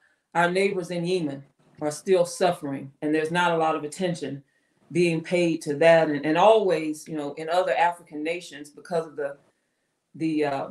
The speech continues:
devastation of colonialism and slavery and, uh, empire, imperialism, when we look at what's happening in the world, um, how do we get,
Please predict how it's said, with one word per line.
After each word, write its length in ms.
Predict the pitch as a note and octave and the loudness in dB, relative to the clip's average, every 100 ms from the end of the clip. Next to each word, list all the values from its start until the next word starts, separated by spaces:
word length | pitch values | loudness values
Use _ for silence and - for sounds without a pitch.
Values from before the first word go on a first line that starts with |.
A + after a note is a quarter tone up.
| - - | -12 -8
devastation 840 | D3 G3 G3 F3 - G3 F#3+ F#3 D#3 | 2 4 4 -2 0 2 2 0 -4
of 120 | D3 | -4
colonialism 880 | E3 D#3 F3 E3 D3 C#3+ C#3 - C3 | -2 0 0 0 -2 -2 -6 -10 -10
and 200 | C3 C#3 | -10 -10
slavery 680 | - F3 F3+ F3 D3 C#3+ C3+ | -2 6 6 6 0 -4 -6
and, 280 | C3 C3 C#3 | -6 -10 -8
uh, 260 | B2 A2+ - _ _ G3 | -8 -10 -14 _ _ 6
empire, 460 | A#3+ A#3 C#3 C3+ | 6 6 2 2
imperialism, 840 | E3 G3+ G3 E3 D3 D3 C#3+ C#3+ - _ _ _ _ _ _ _ | -2 -4 -2 0 2 0 -2 -6 -14 _ _ _ _ _ _ _
when 160 | F#3 A3+ | 0 2
we 140 | C#4 | 2
look 200 | A#3+ D#4+ | 2 0
at 120 | B3 G#3 | 2 0
what's 160 | A3+ | -2
happening 400 | G#3+ A#3+ F#3+ F#3+ | -2 -2 -2 -2
in 100 | F#3 | -4
the 60 | E3 | -4
world, 560 | D3+ F3+ E3+ C#3+ C#3 C#3 _ _ _ - | 0 2 2 0 -6 -16 _ _ _ -20
um, 280 | - - - _ _ _ _ | -20 -20 -20 _ _ _ _
how 220 | - E4+ G4+ | -2 0 2
do 100 | D#4 | 2
we 160 | D#4 | 0
get, 440 | F#3 A3 F#3 - | 4 2 2 -2